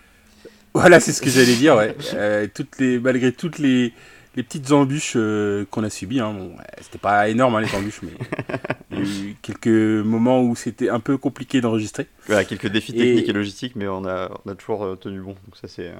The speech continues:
Speaker 2: c'est cool.
Speaker 1: On a, on, on a toujours ré-, on a toujours réussi, euh,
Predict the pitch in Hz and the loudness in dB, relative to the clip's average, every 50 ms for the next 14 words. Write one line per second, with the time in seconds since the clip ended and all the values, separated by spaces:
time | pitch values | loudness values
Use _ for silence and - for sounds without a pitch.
0 | - _ _ _ _ _ _ _ _ _ _ _ _ _ - - - - 92 95 | -20 _ _ _ _ _ _ _ _ _ _ _ _ _ -18 -14 -12 -12 -14 -14
1 | - _ _ - - - - - - 117 120 - - _ _ _ _ - 101 101 | -16 _ _ -20 -20 -20 -18 -10 -6 -6 -6 -6 -8 _ _ _ _ -14 -12 -10
2 | - - 120 120 117 - - 123 120 131 117 - 127 117 113 113 113 127 127 - | -6 -4 -4 -4 -4 -6 -8 -6 -4 -2 0 2 2 2 2 2 2 0 -2 -2
3 | - 156 170 170 147 135 143 139 131 123 - - - 135 151 175 185 165 127 107 | -2 0 2 0 2 2 2 2 4 2 0 -4 -6 -6 -2 2 4 6 6 6
4 | 101 | 4